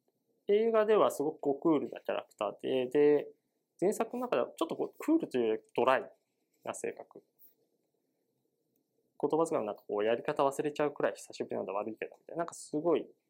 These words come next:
ちょっと、エッチ屋さんもいろいろあるんだろうけれど、ホテル屋もいろいろあったんだ。ご法度を突き破っ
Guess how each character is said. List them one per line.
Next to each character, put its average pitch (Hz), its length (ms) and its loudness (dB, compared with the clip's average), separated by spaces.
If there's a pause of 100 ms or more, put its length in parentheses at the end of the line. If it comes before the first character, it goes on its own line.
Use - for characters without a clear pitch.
(1120)
ち - 60 -2
ょ 285 40 2
っ 285 140 -12 (280)
と、 - 220 -2 (1300)
エ 175 40 -2
ッ - 80 -4
チ - 100 0
屋 143 40 0
さ 143 140 -4
ん 139 100 -4
も 139 100 -2
い 139 60 0
ろ 143 100 4
い - 40 4
ろ 139 100 4
あ 143 40 4
る 143 80 -2
ん 123 60 -4
だ 104 80 -2 (300)
ろ 120 100 -2
う 110 60 -8
け - 100 -4
れ 104 100 -2
ど、 - 180 -10 (300)
ホ 139 120 -2
テ 139 100 2
ル 135 100 -2
屋 131 100 0
も 131 100 -6
い 127 80 0
ろ 135 80 4
い - 40 6
ろ 135 60 4
あ 139 40 -2
っ 139 40 -16
た - 100 -8
ん - 80 -10
だ。 - 180 -18 (120)
ご 131 80 -6
法 135 120 0
度 - 220 -2
を - 20 2
突 139 160 -12
き 139 80 -4
破 135 160 2
っ 131 60 -14